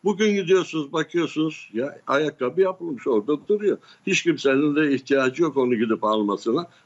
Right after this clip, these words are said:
Bir bakıyorsunuz elli, yüz elli liralık veya bin beş yüz liralık üç bin lira olmuş.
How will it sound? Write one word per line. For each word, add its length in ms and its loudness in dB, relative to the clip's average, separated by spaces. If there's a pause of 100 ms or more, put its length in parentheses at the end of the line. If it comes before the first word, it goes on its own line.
Bir 120 2
bakıyorsunuz 600 0
elli, 420 2
yüz 260 -4
elli 180 2
liralık 540 -2
veya 380 0
bin 220 4
beş 220 0
yüz 180 -6
liralık 340 -4 (200)
üç 260 -2
bin 140 4
lira 100 6
olmuş. 500 -4